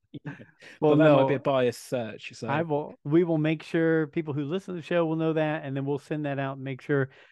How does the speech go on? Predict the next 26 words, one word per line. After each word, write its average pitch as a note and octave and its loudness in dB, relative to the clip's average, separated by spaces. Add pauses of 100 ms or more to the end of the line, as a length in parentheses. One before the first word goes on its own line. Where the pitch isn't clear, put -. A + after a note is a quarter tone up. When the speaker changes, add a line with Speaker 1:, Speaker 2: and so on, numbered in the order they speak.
(140)
Speaker 1:
because D3 -2
we, E3+ -8 (1120)
we F3 -2
dabble D#3 0
with E3+ -4
Facebook, E3+ 0
we D3 -6
dabble C#3 -2
with D3 0
Instagram, D3 -4
but C3+ 0 (100)
unfortunately, C#3+ -4 (100)
so D#3 -4
much C#3+ -4
of B2+ -6
our C3+ 0
conversations C3+ -6
with C3 -2 (480)
podcasters C3+ -2
and B2+ -2
other C3 -4
people B2 -6
here C#3+ -2
in C3 -2
the A#2+ -6
States D3 -4